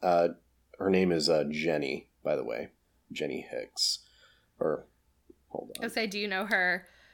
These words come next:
Speaker 2: maiden name?
Speaker 1: Her maiden name was, uh, Jenny Lynn.
Speaker 2: Okay.
Speaker 1: Okay, so yeah, they got married so young, though. Um, and so married at nineteen years old, this was around nineteen seventy.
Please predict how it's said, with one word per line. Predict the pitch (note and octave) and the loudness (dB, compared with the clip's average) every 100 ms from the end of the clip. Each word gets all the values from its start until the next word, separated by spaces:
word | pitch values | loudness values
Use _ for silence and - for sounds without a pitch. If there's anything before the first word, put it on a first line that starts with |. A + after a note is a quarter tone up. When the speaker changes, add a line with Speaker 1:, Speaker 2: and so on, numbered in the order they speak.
| _ _ _ _ _ - | _ _ _ _ _ -6
Speaker 2:
maiden | G3 F3 B2 | -2 -2 -2
name? | A2+ C3+ A3 G#3+ _ _ | -4 -4 -4 -8 _ _
Speaker 1:
Her | - A2+ | 4 8
maiden | A2+ C3+ C#3+ | 10 10 12
name | C3 A#2+ | 10 10
was, | A2+ G2 F2 | 10 8 8
uh, | F2 D#2+ | 6 6
Jenny | D#2 F2+ F2 D#2+ | 4 4 4 2
Lynn. | C#2+ C#2+ - - - | 0 -2 -2 -6 -10
Speaker 2:
Okay. | F#3 - - - - | -14 -14 -18 -10 -4
Speaker 1:
Okay, | - - - | 0 0 -2
so | - A#2+ | 2 6
yeah, | A2 F#2 D2+ - | 8 8 4 0
they | A2 C#3 | 6 8
got | C#3 A2+ G2 - | 10 8 6 -2
married | F2+ G2 E2+ C#2 - | -4 0 0 -2 -6
so | - - A2+ F2 | -6 0 6 6
young, | D#2 C#2 C#2 | 6 0 -4
though. | - - - _ _ _ - | -8 -12 -14 _ _ _ -2
Um, | E2+ D#2+ D#2 C#2+ C#2+ - _ _ _ _ _ _ - | 2 4 2 0 -6 -12 _ _ _ _ _ _ 0
and | F#2+ F2+ D#2+ _ _ _ _ | 2 2 -2 _ _ _ _
so | - G2 E2 | -2 2 2
married | F#2 G#2 A2+ | 2 4 6
at | G#2 | 6
nineteen | G2 G2 G#2 F#2 | 4 2 4 2
years | E2+ | 4
old, | E2+ D#2 | 0 0
this | E2 | -2
was | F2 | -4
around | E2 D#2+ D#2 | 0 0 0
nineteen | D#2 E2+ F2 - E2 | -2 0 0 0 0
seventy. | D#2+ F2 D#2 D2+ C#2 C#2+ C2+ | 2 4 4 0 -4 -6 -8